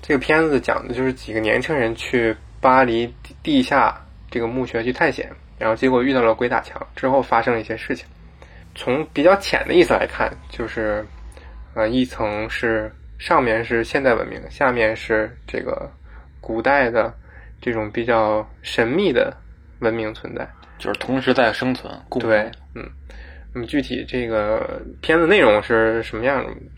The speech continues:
Speaker 1: 就是 <laughs> 大家可以自己课后去找来看啊。作为伪纪录片儿，这个，这部片子还是，我觉得还是特别好，代入感特别强。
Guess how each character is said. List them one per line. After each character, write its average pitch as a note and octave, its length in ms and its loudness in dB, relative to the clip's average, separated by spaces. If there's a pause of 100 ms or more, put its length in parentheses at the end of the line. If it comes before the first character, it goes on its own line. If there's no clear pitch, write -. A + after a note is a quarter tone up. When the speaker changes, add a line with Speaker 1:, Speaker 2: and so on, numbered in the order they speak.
(140)
Speaker 1:
就 - 140 -12
是 G#2+ 120 -14 (120)
<laughs> C3 140 -4
大 B2+ 140 2
家 B2+ 60 4
可 B2+ 120 0
以 C#3 60 6
自 C3 160 0
己 A2 180 4 (460)
课 D#3+ 220 8
后 D#3 180 10
去 C#3 140 4
找 A2+ 160 2
来 A2+ 100 0
看 - 220 -4 (240)
啊。 - 160 -10 (800)
作 D3 140 4
为 D#3+ 80 8
伪 D3 180 2
纪 D3 140 0
录 C#3+ 140 6
片 C3+ 220 2
儿， C3+ 320 6
这 C3+ 260 0
个， - 220 -10
这 D#3 100 -2
部 C3+ 140 0
片 C#3 260 0
子 C3+ 80 0
还 A#2 220 0
是， C3 480 0 (480)
我 A2 180 0
觉 A#2+ 140 -2
得 B2 80 0
还 B2 140 -2
是 B2+ 40 0
特 C3 120 -6
别 B2+ 100 -2
好， - 240 -8 (640)
代 C3+ 100 -2
入 B2 140 0
感 A2 120 4
特 A#2 80 -10
别 A#2 120 -4
强。 - 200 -8